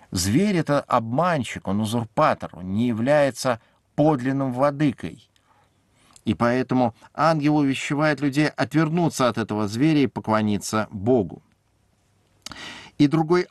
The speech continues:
ангел следовал за ним, говоря: «Пал, пал Вавилон, город великий, потому что он яростно вином блуда своего напоил все народы». Вавилон —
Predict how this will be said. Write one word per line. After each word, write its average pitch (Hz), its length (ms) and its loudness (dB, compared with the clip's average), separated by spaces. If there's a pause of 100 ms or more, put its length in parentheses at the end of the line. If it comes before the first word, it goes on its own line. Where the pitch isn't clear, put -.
ангел 156 460 0
следовал 151 680 0
за 147 180 0
ним, 104 360 0
говоря: 117 520 2 (260)
«Пал, 139 540 2 (200)
пал 156 380 2
Вавилон, 143 840 0
город 135 380 2
великий, 131 640 0
потому 90 380 -2
что - 180 -6
он 95 80 0
яростно 139 500 0
вином 139 360 -2
блуда 120 380 0
своего 117 420 0
напоил 95 520 0
все - 260 -6
народы». 82 500 -4 (1500)
Вавилон — 160 720 4